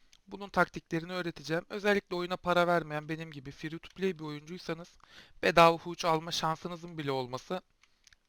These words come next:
gerçekten iyi bir şey. Oyunda bunun da yüzdesini yükseltmişler. Artık daha fazla çıkıyormuş. Sizlere bunu nasıl yapabileceğinizi, bunun nasıl botunu kurabileceğinizi göstereceğim. Bütün gün A F K bıraktığınızda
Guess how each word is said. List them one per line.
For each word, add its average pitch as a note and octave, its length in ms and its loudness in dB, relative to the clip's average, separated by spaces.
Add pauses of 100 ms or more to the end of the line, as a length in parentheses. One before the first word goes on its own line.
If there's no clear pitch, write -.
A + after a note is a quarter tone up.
(520)
gerçekten E3+ 480 2
iyi F3+ 160 -4
bir C3 60 -10
şey. F3+ 260 -4
Oyunda E3+ 420 -6
bunun F3+ 220 -12
da F#3+ 60 -2
yüzdesini F3+ 460 -8
yükseltmişler. - 760 -2 (440)
Artık - 340 4
daha F3+ 140 8
fazla C#3+ 300 0
çıkıyormuş. - 680 -12 (920)
Sizlere G#3+ 560 2
bunu G#3+ 200 -10
nasıl G#3+ 220 6
yapabileceğinizi, E3 800 -2
bunun G3 220 -12
nasıl G#3 360 -6 (160)
botunu D#3+ 360 -8
kurabileceğinizi C3 680 -6
göstereceğim. E3 680 -4
Bütün G#3 240 -14
gün F3+ 100 -8
A D#3+ 120 4
F D#3+ 160 -2
K D#3 220 -2
bıraktığınızda C#3 920 -2